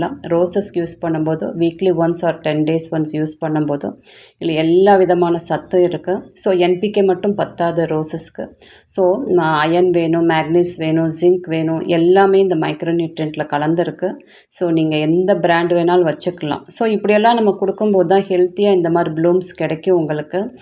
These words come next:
நீங்க எதுவுமே கொடுக்கல, இந்த அளவுக்கு ஆரோக்கியமா செடி இருக்காது. So, கண்டிப்பா உங்களோட ஷெட்யூல்ல மைக்ரோ நியூட்ரியன்ட் இம்பார்ட்டன்ட். So, அந்த காலையில நேரம் தான் ஸ்ப்ரே பண்ணணும்.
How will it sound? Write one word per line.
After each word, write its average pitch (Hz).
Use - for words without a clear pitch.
நீங்க 170
எதுவுமே 190
கொடுக்கல, 180
இந்த 165
அளவுக்கு 175
ஆரோக்கியமா 165
செடி 160
இருக்காது. 160
So, 175
கண்டிப்பா 180
உங்களோட 151
ஷெட்யூல்ல 180
மைக்ரோ 170
நியூட்ரியன்ட் 165
இம்பார்ட்டன்ட். 151
So, 202
அந்த 180
காலையில 196
நேரம் 175
தான் 185
ஸ்ப்ரே 165
பண்ணணும். 165